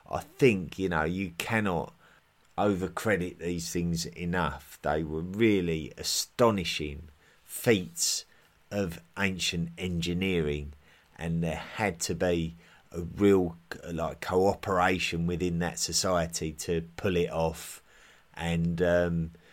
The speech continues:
you know, there aren't that many of these things, so it was a real, um, it was a real expenditure of, of human energy in these creations. Um, so, great subject to talk about, pyramids, fantastic, and that connection between old and new world is,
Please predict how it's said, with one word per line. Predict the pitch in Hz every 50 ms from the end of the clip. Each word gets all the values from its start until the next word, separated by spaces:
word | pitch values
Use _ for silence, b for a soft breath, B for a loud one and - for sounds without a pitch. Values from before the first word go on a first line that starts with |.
| b b b b
you | - - 113
know, | 107 107 113
there | 127 143 151
aren't | 175 175 151 120 82 - - -
that | 135 156 165 135 101
many | 123 135 139 139 131
of | 110 85
these | 85 92 85 85 82 - -
things, | - 90 87 87 82 82
so | - 95 85
it | 80 65
was | 67 98
a | 104
real, | 107 107 113 135 135 123 120 113 107 104 - - -
um, | - 98 98 98 98 95 98 98 92 82
it | - 73 92 98
was | 101 107
a | 110
real | 107 117 127 120 113
expenditure | 101 - - - - - - 110 110 113 104 104 101 - - 107 101 95 95
of, | 92 85 82 - b b b b b b
of | - 92 -
human | - - - 117 113 104 98 101 98
energy | 101 104 101 101 95 82 - 85 80 78 78 78 - b b b b b b -
in | - 82 92 - - 76
these | 82 92 95 92 82 82
creations. | - - - 95 92 87 87 87 85 85 - 82 80 82 80 78 - -
Um, | - 73 80 82 82 82 82 82 80 78 78
so, | - - 95 85 82 85 85 85 b b b b b b b b b _ _ - - - - - -
great | - 151 156 147 123 90 -
subject | - 92 90 82 - 85 78 -
to | - -
talk | - 87 85 82
about, | - - 85 78 71 - -
pyramids, | - 85 78 76 76 76 73 73 -
fantastic, | - 92 87 85 85 - - 95 85 - - - - 82 - -
and | - 85 92 90
that | 87 - - -
connection | - 90 92 98 85 - - - 87 82
between | 82 82 - - 87 85 82
old | 82 82 82 82 -
and | 69 76 80
new | 80 80 80 80
world | 71 78 78 73 73 73 73
is, | 80 80 69 - - -